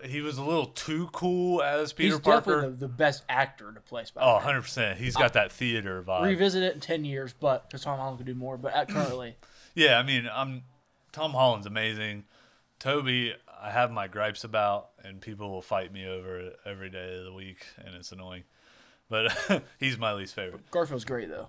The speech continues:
Speaker 1: Yeah, Garfield's awesome, and I even love the story in this one with Lizard. Uh, it was the first time they did Lizard. It was good.
Speaker 2: And the best love interest, I think, for a Spider-Man character.
Speaker 1: Yeah, in which it was comic accurate.
Speaker 2: Yeah.
Speaker 1: Gwen Stacy was his first girlfriend.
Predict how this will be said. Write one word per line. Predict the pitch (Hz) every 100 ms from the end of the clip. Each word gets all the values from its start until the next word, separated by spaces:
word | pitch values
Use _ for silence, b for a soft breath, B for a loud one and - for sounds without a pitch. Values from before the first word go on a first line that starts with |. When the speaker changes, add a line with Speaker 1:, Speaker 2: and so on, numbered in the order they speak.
| -
Speaker 1:
Yeah, | 113 98
Garfield's | 107 143 147 135 120
awesome, | 120 117 123 110 117
and | 113
I | 104 147 190
even | 143 120
love | 117 104
the | 95
story | - 120 120 113
in |
this | 110 107 -
one | 104
with | 95 104
Lizard. | 107 107 107 101 98 _ b b b b b -
Uh, | 98 95 95 95 95
it | 104
was | 98 95
the |
first | - 101 -
time | 98
they | 92
did | 90 92
Lizard. | 90 87 90 87 85 _ -
It | 107
was | 95
good. | 92 78 _ b b
Speaker 2:
And | 131 117 101 -
the | 110
best | 143 147 131
love | 127
interest, | 113 - - -
I | 120
think, | 107 101
for | - -
a |
Spider-Man | - - - - -
character. | - - - -
Speaker 1:
Yeah, | 123 104 98 120
in | 120
which | 123 139 135 - -
it | 131
was | 113 -
comic | 135 117 101
accurate. | 107 113 98 85 -
Speaker 2:
Yeah. | 151 147
Speaker 1:
Gwen | 127 123
Stacy | 123 135 131 135
was | 117 98
his | 107 -
first | - 120 127 - _
girlfriend. | 110 120 110 95 92 92